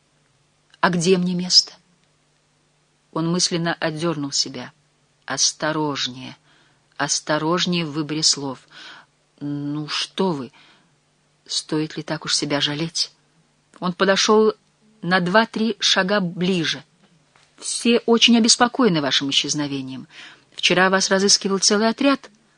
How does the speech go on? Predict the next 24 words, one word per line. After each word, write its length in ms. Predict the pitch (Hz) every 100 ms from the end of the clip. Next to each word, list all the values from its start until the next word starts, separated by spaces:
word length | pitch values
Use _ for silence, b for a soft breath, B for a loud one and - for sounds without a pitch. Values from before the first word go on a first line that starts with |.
| _ _
вечером, 480 | 170 240 - - 123
во 100 | 139
время 220 | 143 151
грозы». 380 | 147 170 165 196 _ _ _ _ _ _ _ _ _ _ _
Она 200 | 180 185
порывисто 500 | 202 208 196 - 190
обернулась, 680 | 185 196 202 226 170 - - B B
словно 340 | - 202 190
проверяя, 380 | 180 190 196 202
правду 420 | - 208 202 156
ли 80 | 151
он 120 | 147
говорит, 360 | 143 147 147 143
и 20 |
поняла, 280 | 160 156 160
что 180 | - 165
правду. 480 | - 170 143 135 - B B B B B B _ _ -
На 100 | 175
ее 200 | 185 202
лице 420 | 202 - 208 196
выразилось 640 | 175 185 185 180 175 -
неподдельное 580 | 180 - 175 160 180 175
изумление, 600 | 170 180 175 233 190 147
и 240 | - 170